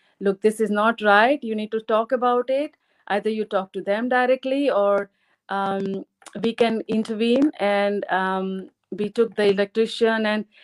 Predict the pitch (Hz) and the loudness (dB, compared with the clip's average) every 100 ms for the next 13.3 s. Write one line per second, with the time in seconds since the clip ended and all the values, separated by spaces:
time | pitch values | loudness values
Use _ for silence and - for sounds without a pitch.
0 | - - 240 254 269 294 - 320 330 320 | -10 -6 2 4 4 2 4 6 6 6
1 | 262 208 190 226 226 262 262 262 - 190 | 4 4 2 -2 2 2 4 2 -2 0
2 | 254 220 269 285 311 254 - - 240 247 | 2 2 4 4 4 0 -4 -4 -4 -4
3 | 240 - 277 285 247 208 311 302 208 - | -8 -2 2 2 0 0 0 0 -4 -8
4 | 202 226 240 247 247 262 - - 233 247 | -4 0 2 2 0 -2 -4 -2 2 2
5 | 240 240 240 - 262 277 285 285 262 247 | 2 -4 -6 2 2 4 0 0 -2 -2
6 | 240 247 262 262 320 320 240 214 220 214 | -2 -2 2 2 2 0 -4 -2 -2 -4
7 | _ _ _ _ _ - 226 - 226 240 | _ _ _ _ _ -6 -4 2 2 2
8 | 233 214 220 202 226 220 247 247 190 220 | -2 -2 -2 0 0 0 0 0 -2 -2
9 | 226 294 285 220 202 - 214 214 220 202 | 0 0 2 0 0 -2 -2 -2 -2 -2
10 | 202 196 196 190 190 - _ _ _ _ | -2 -2 -2 -2 -6 -20 _ _ _ _
11 | _ _ _ _ _ - - 247 247 226 | _ _ _ _ _ -6 0 2 2 2
12 | 214 190 254 208 - _ _ _ - 247 | 0 2 0 0 -4 _ _ _ -2 2
13 | 247 247 240 | 2 0 -2